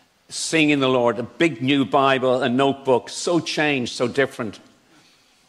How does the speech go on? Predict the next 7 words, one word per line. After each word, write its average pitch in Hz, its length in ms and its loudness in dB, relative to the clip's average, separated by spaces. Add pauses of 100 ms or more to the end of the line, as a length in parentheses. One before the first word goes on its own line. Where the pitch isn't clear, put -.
(360)
And 147 140 0
he 160 80 4
told 254 400 4
me, 143 140 2
he 139 160 2
said, 160 320 4
although 170 600 2